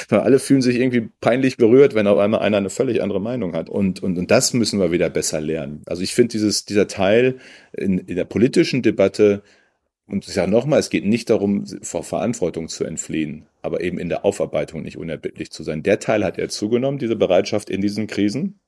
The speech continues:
auch jetzt in der aktuellen. Also das sage ich jetzt auch mal als Oppositioneller. Ich gestehe einfach der Regierung in dieser Zeit, in der wir sind, schon auch zu, dass man sich korrigieren muss, weil keiner weiß, was der Putin, äh, macht. So, wir alle lagen mal falsch,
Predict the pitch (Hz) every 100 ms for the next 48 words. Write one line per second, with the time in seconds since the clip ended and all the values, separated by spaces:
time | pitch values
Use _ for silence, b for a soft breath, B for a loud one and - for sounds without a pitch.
0 | - - 82 - 90 82 - - - 69
1 | 78 127 151 80 85 - 98 98 - 92
2 | 87 85 - - - 90 90 - 87 101
3 | 101 117 - B B B B 90 - 104
4 | 95 98 104 90 101 98 95 90 87 78
5 | 82 101 107 - 92 98 101 98 - 82
6 | 95 95 85 85 80 85 98 - 95 -
7 | 95 95 - - - 135 127 - - 90
8 | 101 98 95 95 - 95 113 170 90 80
9 | - - - - 80 85 110 131 85 78
10 | 76 - 85 - - 92 87 87 - -
11 | 82 82 135 - - 95 73 80 76 117
12 | 98 80 78 80 76 80 78 -